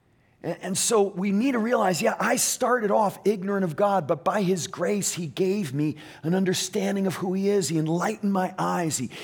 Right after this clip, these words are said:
He softened my heart. He gave me a Godwardness. And that's what I have because of His grace. I was formerly ignorant. And He's saying, "Don't live like you used to.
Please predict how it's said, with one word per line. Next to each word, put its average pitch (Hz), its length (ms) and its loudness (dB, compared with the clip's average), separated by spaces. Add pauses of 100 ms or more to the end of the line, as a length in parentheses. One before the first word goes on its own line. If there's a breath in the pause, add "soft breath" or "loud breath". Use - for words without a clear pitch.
(120)
He 151 140 0
softened 202 600 -2
my 175 160 0
heart. 160 420 0
He 147 80 -2
gave 175 320 0
me 202 120 -2
a 180 60 0
Godwardness. 143 1160 -4 (1160 soft breath)
And 147 120 -2
that's 196 240 -4
what 208 120 0
I 190 80 4
have 175 260 2
because 160 320 -2
of 160 80 -2
His 147 160 0
grace. 156 720 -2
I 156 120 2
was 175 180 0
formerly 220 880 -2
ignorant. 170 420 2 (260 loud breath)
And 196 100 -2
He's - 80 0
saying, 208 220 0
"Don't 247 340 -2
live 220 400 0
like 190 220 0
you 202 60 -4
used 226 520 -4
to. 101 180 -14